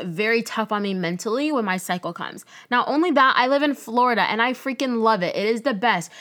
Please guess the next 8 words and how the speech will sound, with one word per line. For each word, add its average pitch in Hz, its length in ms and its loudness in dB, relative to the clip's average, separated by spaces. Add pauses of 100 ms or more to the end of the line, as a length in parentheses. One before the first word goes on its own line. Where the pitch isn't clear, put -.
(140)
Except - 460 -2 (100)
June 302 460 0
to 302 120 0
literally 262 640 2 (200)
November 240 760 2
is 196 160 -2
hurricane 226 600 -2
season. 175 400 -8